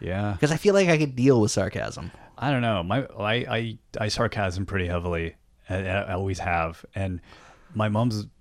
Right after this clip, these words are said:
Speaker 1: n-, didn't know how to cope. My brother and I both use sarcasm pretty
Speaker 2: Right.
Speaker 1: bad, like, viciously. And my mom didn't understand it for the longest <laughs> time.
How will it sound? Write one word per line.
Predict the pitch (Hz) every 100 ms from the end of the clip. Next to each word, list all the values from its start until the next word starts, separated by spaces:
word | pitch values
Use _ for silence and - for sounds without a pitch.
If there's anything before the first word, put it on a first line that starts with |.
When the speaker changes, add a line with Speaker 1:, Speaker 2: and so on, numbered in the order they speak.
| -
Speaker 1:
n-, | 113 110 110
didn't | 104 117 120
know | 104
how | 101
to | 95
cope. | - 101
My | 107 110
brother | 113 120
and | 95
I |
both | 85 87 85
use | 85
sarcasm | 85 82 82 92
pretty | 82 85
Speaker 2:
Right. | 95 92 - 85 -
Speaker 1:
bad, | 85 82 - -
like, | 80
viciously. | - 90 - 87 95 82
And | 92 101 107
my | 107 107
mom | 113 123
didn't | 113 113 110
understand | 104 92 85 - 82 90
it | 123 - -
for | 110
the | 98
longest | 101 98 120 120 -
<laughs> |
time. | 139 147 110